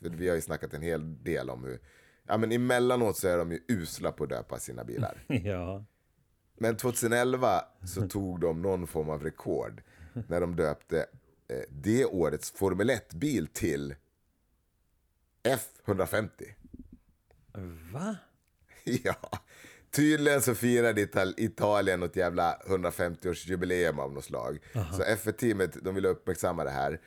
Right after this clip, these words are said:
Speaker 1: eh, och, och så döpte de bilen efter,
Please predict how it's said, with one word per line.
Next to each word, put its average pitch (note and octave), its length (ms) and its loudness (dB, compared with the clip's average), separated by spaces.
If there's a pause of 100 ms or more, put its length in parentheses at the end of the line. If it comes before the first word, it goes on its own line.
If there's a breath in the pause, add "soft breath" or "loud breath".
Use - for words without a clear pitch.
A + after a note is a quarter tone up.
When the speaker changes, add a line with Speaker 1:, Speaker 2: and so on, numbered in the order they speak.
(180 soft breath)
Speaker 1:
eh, D2 160 -2
och, E2+ 440 0
och E2 260 0
så G2 120 0
döpte G2 460 2
de F2+ 200 2
bilen C#2+ 420 -2
efter, D2 680 -2